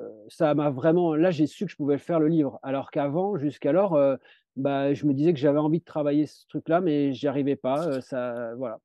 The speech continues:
Et tout d'un coup, là, il y a eu un, le, le vrai point de bascule pour pouvoir faire le livre et l'écrire, c'est le, c'est le témoignage de Céline.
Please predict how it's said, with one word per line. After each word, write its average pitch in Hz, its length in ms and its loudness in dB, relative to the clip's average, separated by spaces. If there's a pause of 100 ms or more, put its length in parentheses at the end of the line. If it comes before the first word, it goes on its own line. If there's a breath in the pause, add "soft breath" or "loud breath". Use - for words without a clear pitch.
Et 127 100 -8
tout 175 120 0
d'un 151 200 2
coup, 190 160 0
là, 156 120 6
il 151 60 6
y 147 40 6
a - 20 6
eu 151 60 4
un, 139 120 -2
le, 131 300 -2
le 131 140 -2
vrai 156 180 -4
point 165 160 -2
de 156 60 2
bascule 147 280 -4 (400)
pour 190 240 -4
pouvoir 131 260 -6
faire 139 120 -6
le 135 60 -4
livre 139 200 -4
et 131 60 -4
l'écrire, 127 400 -6
c'est - 160 -16
le, 117 200 -10 (360)
c'est 139 160 -10
le 120 60 -10
témoignage 135 440 -6
de 123 80 -12
Céline. 107 320 -16